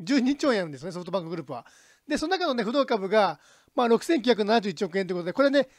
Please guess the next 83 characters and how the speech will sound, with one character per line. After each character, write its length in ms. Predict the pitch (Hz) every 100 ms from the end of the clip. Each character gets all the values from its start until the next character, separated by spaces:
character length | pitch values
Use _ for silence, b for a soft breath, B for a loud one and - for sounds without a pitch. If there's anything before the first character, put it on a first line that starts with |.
| b
え 420 | 254 247 240 233 240
ー、 20 |
ま 120 | 262
あ、 40 |
不 80 | 185
動 100 | 349
株 200 | 277 226
五 140 | 170 202
パ 140 | 285
ー 40 |
セ 120 | 269 269
ン 40 |
ト、 60 | 302
五 80 |
点 80 | 240
八 160 | 214 -
パ 120 | 320
ー 40 |
セ 100 | 302
ン 40 | 294
ト 80 | 233
な 40 |
ん 40 |
で 40 | 160
す 80 | -
け 60 |
ど、 220 | 190 175 b b -
ま 60 |
あ、 20 |
そ 100 | 233
れ 60 | 285
で 60 | 349
も 80 |
で 80 | 214
す 100 | -
ね、 100 | 214
ろ-、 140 | 247 277
六 160 | 214 -
千 160 | 269
九 80 | 247
百 160 | 202 214
七 120 | 202
十 80 | 202
一 160 | -
億 160 | 190 208
円 100 | 175
と 80 | 196
ね、 100 | 185
非 100 | 202
常 140 | 233
に 80 | 233
ね、 180 | 233 233 b b b
え 440 | 233 226 220 208
ー、 20 | 220
ま 120 | 226
あ、 160 | 196 - _ 247
膨 160 | 233
大 140 | 226 226
な 100 | 180
不 80 |
動 120 | 190 202
株 160 | 180
が 80 | 175
あ 20 |
る 60 | 170
の 60 |
か 60 | 160
な 100 | 202
と 80 | 170
い 20 |
う 20 |
と 60 | 147
こ 80 | 143
ろ 40 |
で 40 |
す 40 | 123
よ 60 |
ね。 200 | 139 151 b b b -
で、 60 |
そ 100 | 277
の 60 | 339
中 200 | 403 370
の、 240 | 359 196